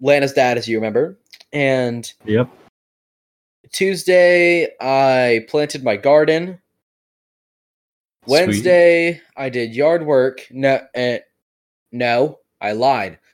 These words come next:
Speaker 1: Tuesday I work on the truck. Wednesday I
Speaker 2: Totally
Speaker 1: planted on the
Speaker 2: lied.
Speaker 1: garden,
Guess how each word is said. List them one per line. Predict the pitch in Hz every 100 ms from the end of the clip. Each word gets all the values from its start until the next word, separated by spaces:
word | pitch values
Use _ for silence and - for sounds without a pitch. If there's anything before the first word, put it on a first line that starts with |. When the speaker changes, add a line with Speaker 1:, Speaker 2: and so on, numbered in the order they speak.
| _
Speaker 1:
Tuesday | - 165 151 143
I | 127
work | 127 131
on | 123
the | 107
truck. | - 131 113 - _ _ _
Wednesday | 117 127 143 143 127
I | 113
Speaker 2:
Totally | 104
Speaker 1:
planted | 120 117
on | 110
the |
Speaker 2:
lied. | 110
Speaker 1:
garden, | 107 107 107 107